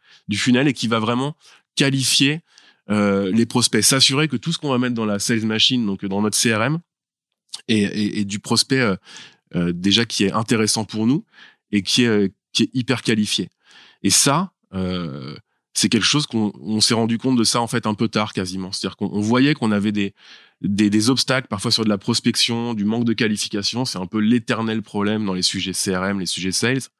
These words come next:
Et en fait, c'est, ce rôle-là, il est là justement pour, euh, pour être un premier filtre en fait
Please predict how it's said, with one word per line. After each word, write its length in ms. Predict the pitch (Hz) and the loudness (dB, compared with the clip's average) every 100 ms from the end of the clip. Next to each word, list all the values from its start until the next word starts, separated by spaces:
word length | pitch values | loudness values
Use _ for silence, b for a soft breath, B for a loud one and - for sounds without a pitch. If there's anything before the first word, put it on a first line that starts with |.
| B B B B B | B B B B B
Et 80 | 92 | -2
en 80 | 95 | 0
fait, 180 | 135 135 | 0 -2
c'est, 280 | - - 120 | -2 -2 0
ce 180 | - | 2
rôle-là, 560 | 117 120 143 131 135 160 | 2 4 4 4 2 0
il 160 | 107 104 | 2 4
est 80 | 107 | 4
là 140 | 131 | 2
justement 420 | 123 - 110 113 | 0 -2 -2 -4
pour, 300 | 117 113 95 | -8 -10 -8
euh, 60 | 92 | -8
pour 180 | - 104 | -6 -8
être 160 | - | -6
un 60 | 98 | -8
premier 280 | - 107 104 | -2 -2 -2
filtre 420 | - 147 131 - | -2 -4 -4 -6
en 80 | 104 | -10
fait 280 | 110 - | -10 -16